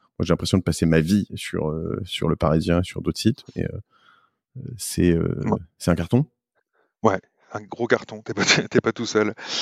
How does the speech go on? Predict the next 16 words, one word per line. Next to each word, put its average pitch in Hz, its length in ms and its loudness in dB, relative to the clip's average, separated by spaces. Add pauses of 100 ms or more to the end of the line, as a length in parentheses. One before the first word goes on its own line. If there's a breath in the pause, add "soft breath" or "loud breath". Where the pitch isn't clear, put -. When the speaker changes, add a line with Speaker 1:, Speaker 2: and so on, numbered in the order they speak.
(120 loud breath)
Speaker 2:
à 104 100 -4
passer 104 240 -2
ta 104 120 2
vie - 0 -
Speaker 1:
D'accord. 113 180 2
Speaker 2:
sur 107 100 -6
Le 95 60 -10
Parisien. 104 420 2
<laughs> - 640 -2
Les, 107 160 0
les 104 240 -4
audiences 110 320 -2
sont 107 360 -6
multipliées 104 560 -4
par, 95 240 0
euh, 92 720 -8